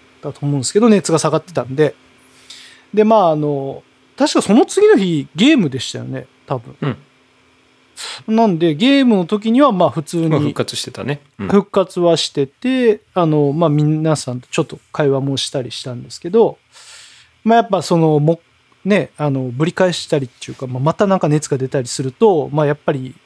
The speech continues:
Speaker 1: ね、そういうこともあるってよく言われてるんで、まあ、ちょっと様子見だなとは思ってたんですけど、まあ、それから、まあ、だから一週間ですか、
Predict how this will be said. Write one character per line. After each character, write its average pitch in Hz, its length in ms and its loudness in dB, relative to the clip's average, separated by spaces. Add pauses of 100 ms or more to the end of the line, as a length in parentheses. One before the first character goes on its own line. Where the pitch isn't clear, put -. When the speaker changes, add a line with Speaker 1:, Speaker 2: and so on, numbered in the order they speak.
Speaker 1:
ね、 170 200 0
そ - 160 0
う - 0 -
い 190 40 4
う - 20 -14
こ 190 80 0
と 180 100 0
も 143 140 0
あ 147 40 4
る 131 60 0
っ - 40 -8
て 131 360 -8
よ 139 160 -4
く 131 300 -10 (100)
言 147 100 -4
わ 135 60 -2
れ 131 100 -4
て 135 160 -4
る 123 120 -4
ん 127 140 -12
で、 165 280 -2 (840)
ま 175 120 2
あ、 - 20 0
ち - 80 0
ょ - 40 4
っ 214 40 -2 (180)
と 165 100 4
様 170 220 2
子 - 180 -4
見 175 100 0
だ 165 140 2
な 175 240 2
と - 140 -6
は 127 60 -2
思 139 120 -4
っ - 40 -10
て 139 140 -8
た 120 120 -10
ん 117 100 -12
で 120 100 -18
す - 100 -18
け 170 100 -8
ど、 175 280 2 (480)
ま 262 160 6
あ、 220 40 4
そ - 140 0
れ 226 100 2
か 226 160 4
ら、 220 320 4 (160)
ま 190 80 0
あ、 - 20 2
だ 180 60 2
か 165 60 2
ら 147 60 4
一 147 100 -2
週 - 280 -2
間 131 300 -8 (100)
で 135 80 -14
す - 120 -18
か、 - 180 -18